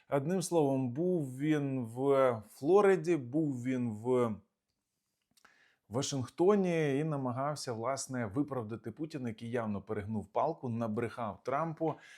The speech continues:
Але Рубіо все це відчув, відсунув трошки Вітькофа і каже, що ні, з Росією треба жорсткіше. Ну от зараз якраз послали цього путінського отпріска, а, щоб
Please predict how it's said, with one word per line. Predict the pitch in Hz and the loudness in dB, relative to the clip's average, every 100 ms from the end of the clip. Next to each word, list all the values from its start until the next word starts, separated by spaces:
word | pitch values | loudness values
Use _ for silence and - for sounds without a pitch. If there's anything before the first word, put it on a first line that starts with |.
| - - | -18 -2
Але | 127 180 220 | 2 4 4
Рубіо | 151 170 220 165 175 | 4 4 2 4 2
все | - 180 170 | 2 4 4
це | 170 147 | 2 -2
відчув, | 135 143 139 - 202 233 202 123 | 0 -2 -2 -2 2 2 2 -2
відсунув | 165 156 - 202 185 156 127 | -4 -2 -2 0 0 0 -2
трошки | 156 156 143 139 | 0 0 0 -4
Вітькофа | 120 139 - 190 214 220 175 156 | -4 -6 -4 4 4 6 4 4
і | 139 185 | 4 0
каже, | 185 147 160 160 143 | 0 2 2 0 -2
що | - 139 123 | -2 -4 -2
ні, | 131 131 98 85 | -2 -2 -2 -6
з | |
Росією | 117 113 - 151 117 | -10 -8 -4 -4 -2
треба | 123 127 113 | -4 -4 -6
жорсткіше. | 101 113 107 - - 113 104 - - - - - - | -8 -10 -12 -12 -8 -6 -6 -12 -20 -20 -20 -16 -4
Ну | 123 202 | 2 4
от | 220 131 | 4 4
зараз | 139 175 170 - | 4 4 4 2
якраз | 123 147 147 | -2 0 0
послали | - 139 - 147 139 127 | -2 -4 0 6 6 6
цього | 113 123 117 | 0 -4 -6
путінського | 107 131 117 120 107 127 113 117 104 _ _ _ _ _ _ _ - 113 | -6 -8 -6 -6 -6 -4 -4 -4 -6 _ _ _ _ _ _ _ -10 2
отпріска, | 160 170 156 147 - 123 127 - - - - | 2 2 0 -2 2 0 0 -8 -20 -16 -2
а, | 143 143 143 139 110 - | 2 4 6 4 0 -8
щоб | - 147 | -4 -2